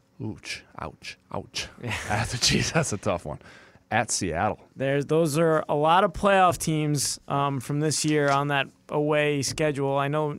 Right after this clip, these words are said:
Speaker 2: not always are the playoff teams similar the year after, but, um, yes, there are a lot of playoff teams there. So,
Speaker 1: Okay.
Speaker 2: um, tough road schedule.
Speaker 1: It is a tough road schedule. Last thing before we get to our friend Cy Amundsen.
Speaker 2: Let's do it.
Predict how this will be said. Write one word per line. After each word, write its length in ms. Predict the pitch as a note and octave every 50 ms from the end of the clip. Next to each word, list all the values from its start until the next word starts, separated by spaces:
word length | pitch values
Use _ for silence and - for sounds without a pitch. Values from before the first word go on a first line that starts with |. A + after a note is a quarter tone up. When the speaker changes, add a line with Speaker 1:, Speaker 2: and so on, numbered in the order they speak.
| - G#3
Speaker 2:
not 300 | - - D3+ D3 D3+ D3+
always 300 | D#3+ E3+ F#3 F#3 F3 E3+
are 60 | F3
the 100 | E3 D#3+
playoff 360 | - - F3 F3 F3+ F3+ -
teams 260 | - - F3+ F3+ D#3+
similar 340 | - - G3 G#3 G3+ G3+ F#3+
the 100 | E3+ F3
year 200 | F3 F#3 F#3+ F#3+ G3
after, 340 | G#3+ G#3 F#3 - E3+ D#3
but, 200 | C#3+ D3+ D3+ D3 - - - - - - - - -
um, 200 | D3 D3+ D3+ D#3
yes, 300 | D#3+ D#3+ D#3 D3 - -
there 160 | - D3+ D3
are 240 | D#3 D#3 D#3 D3+ C#3+
a 80 | C#3
lot 360 | C#3 C#3+ C#3+ C#3+ D3 D#3+ D#3+ -
of 240 | - - C#3+ C#3 -
playoff 340 | - - D#3+ D3+ D3 C#3+ -
teams 300 | - - C#3+ C#3 C3 A#2
there. 240 | C3 B2+ B2 A#2+ A#2
So, 320 | - - - C3 B2+ A#2+ -
Speaker 1:
Okay. 260 | - G#2 - - B2 D#3+
Speaker 2:
um, 420 | G#3 - C3+ C3+ C3+ B2+ B2 A#2 - _ _ - - -
tough 260 | - - G3 G3 -
road 200 | F3+ F3+ D#3+ D3
schedule. 320 | - - C#3 B2 A2+ G#2+ C3
Speaker 1:
It 60 | D#3
is 100 | F3 E3
a 60 | E3
tough 220 | - F#3 D#3+ D3
road 180 | E3 D#3+ D3 C#3+
schedule. 320 | - - E3 C#3+ B2 B2 G#2+
Last 300 | C#3+ D#3+ F#3+ F#3 - -
thing 160 | G3+ E3+ D3+
before 220 | C3 A#2 - D#3+
we 100 | D3+ D3
get 120 | C#3+ D3 C#3+
to 60 | - C#3+
our 160 | B2+ C3 C3+
friend 300 | B2+ - D#3+ C#3+ B2 A#2
Cy 220 | - C#3 B2+ B2+
Amundsen. 400 | B2+ B2 A#2+ A#2 G#2 F#2+ - F#2+
Speaker 2:
Let's 180 | F2+ - - -
do 160 | - F#3 F3+
it. 120 | E3+ -